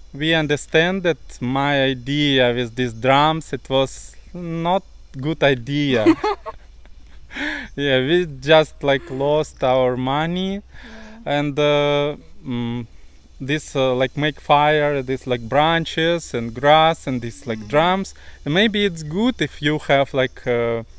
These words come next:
Speaker 1: you know, one thousand square meters or two thousand square meters, but
Speaker 2: Yeah.
Speaker 1: not, uh, good if so much land, hectares.
Speaker 2: Yeah.
Speaker 1: Yeah, it's very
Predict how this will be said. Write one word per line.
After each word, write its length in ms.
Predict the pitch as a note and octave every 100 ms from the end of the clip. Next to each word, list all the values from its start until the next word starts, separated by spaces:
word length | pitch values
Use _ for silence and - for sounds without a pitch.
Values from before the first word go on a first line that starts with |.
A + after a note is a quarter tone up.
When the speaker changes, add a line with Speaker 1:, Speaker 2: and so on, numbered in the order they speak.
| - -
Speaker 1:
you 60 | C3+
know, 80 | B2
one 240 | D3+ D3
thousand 480 | C3 A#2 A2+ A2 A2+
square 260 | - A#2 A#2
meters 460 | A#2 - G#2 - -
or 200 | C#3 B2+
two 200 | - C#3 - -
thousand 420 | B2+ B2 G#2+ A#2
square 300 | A2+ - A#2+
meters, 400 | A#2+ A2+ A2 - - - - -
but 220 | C#3+ D3
Speaker 2:
Yeah. 60 | E3
Speaker 1:
not, 200 | G3+ G3 D3+ - -
uh, 720 | C3 C3 B2+ B2+ B2+ B2+ B2
good 260 | C#3 G3+ - -
if 320 | C#3 - - -
so 280 | - C#3+ C#3+
much 420 | C#3 C3 B2 -
land, 320 | A2+ A#2 A2 -
hectares. 680 | A#2 - B2+ B2 A2 - - -
Speaker 2:
Yeah. 280 | G#3+ G3 G3 F#3+ - - - - - - -
Speaker 1:
Yeah, 360 | C#3+ C#3+ C#3 A#2 - -
it's 240 | D#3+ -
very 560 | D3 F#3 F3 D#3 D3+ D3